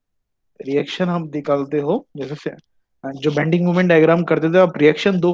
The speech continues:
point पे निकालते थे, वो दो point वही होते थे जहां पर bearing होती थी, ठीक है। Power is supplied to the shaft by means of a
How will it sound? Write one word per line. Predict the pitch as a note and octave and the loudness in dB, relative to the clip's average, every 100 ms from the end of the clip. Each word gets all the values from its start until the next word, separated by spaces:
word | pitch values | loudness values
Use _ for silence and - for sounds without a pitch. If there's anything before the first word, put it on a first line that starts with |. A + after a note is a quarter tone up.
| F3 | 0
point | E3 D#3+ | -2 0
पे | E3 | -4
निकालते | D#3+ D3 C3+ D#3 | 0 0 0 0
थे, | F3 | 0
वो | G#3+ B3 | 0 -2
दो | E3+ F3 F#3 | 0 2 2
point | G3 F#3 C3+ | 0 0 0
वही | C#3 | 2
होते | F#3 E3 E3 D#3+ | 2 0 -2 -2
थे | F#3 | -2
जहां | F3+ C3+ C3 - | -2 -2 -4 -4
पर | D#3 | -2
bearing | C#3+ C#3+ C#3 | 2 2 2
होती | B2+ A#2+ | -6 -8
थी, | A2+ A#2+ - _ _ - _ _ _ _ - _ _ _ _ _ - | -10 -10 -10 _ _ -20 _ _ _ _ -20 _ _ _ _ _ -8
ठीक | D3+ E3+ | -4 0
है। | F#3 - _ _ - | 0 -2 _ _ 2
Power | D3+ E3 G3 | 4 6 4
is | A3+ | 4
supplied | G3 E3 F3+ F3+ G#3 | 2 0 2 2 2
to | G3+ | 0
the | F#3+ | 0
shaft | F#3+ F#3 F#3 G3 | 0 2 2 2
by | E3 E3+ | 2 2
means | E3+ E3+ F3+ F#3 | 0 -4 -4 -4
of | |
a | F#3 | -4